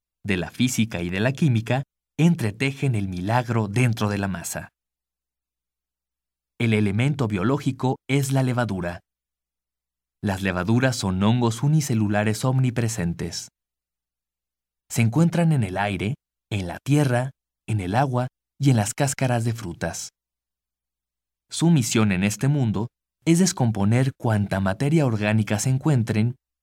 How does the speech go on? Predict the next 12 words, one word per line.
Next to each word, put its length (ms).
y 100
transformarla 800
en 80
alcohol 460
y 100
dióxido 460
de 140
carbono, 560
que 220
es 160
un 140
gas. 400